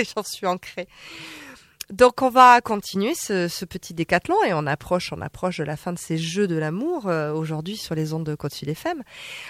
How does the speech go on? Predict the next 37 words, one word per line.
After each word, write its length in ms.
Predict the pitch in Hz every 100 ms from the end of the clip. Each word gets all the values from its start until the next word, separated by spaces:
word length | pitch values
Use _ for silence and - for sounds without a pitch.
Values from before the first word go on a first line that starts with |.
| -
On 140 | -
va 160 | 226 349
parler 420 | - 220 226 294
de, 500 | 233 196 180 170 165 165 _ - - -
de 60 |
Caris. 360 | 185 277 220 190 - - - - _ - _
Caris, 400 | 226 226 285 339 - -
euh, 360 | 185 170 170 170 - - _ _ -
si 220 | - -
Caris 260 | 220 240 -
était 160 | 233 226
une 240 | - 196
personne, 460 | 190 190 - 254 220
elle 120 | 190
dirait : « 360 | 170 180 208
Je 160 | 202 185
t'aime 260 | - 220 220
sans 280 | - 254 247
condition 500 | 240 226 214 - 220
ni 160 | 214
but. » 460 | 160 151 - - - _ _ _ _ - - - - _
Quelque 240 | - 185 208
part, 260 | - 262
c'est 260 | - 214 -
une 180 | 208 202
grâce 680 | 190 190 269 277 - - -
d'aimer 480 | 165 190 185 202 - _ _ -
et 80 | 175
c'est 240 | - 185
vraiment 400 | 170 180 196 208
la 160 | 190 156
grâce 520 | 156 156 202 190 -
que 120 | 175
je 140 | 160
ressens 440 | 160 165 - - 185
de 120 | 170
t'aimer. 380 | - 220 185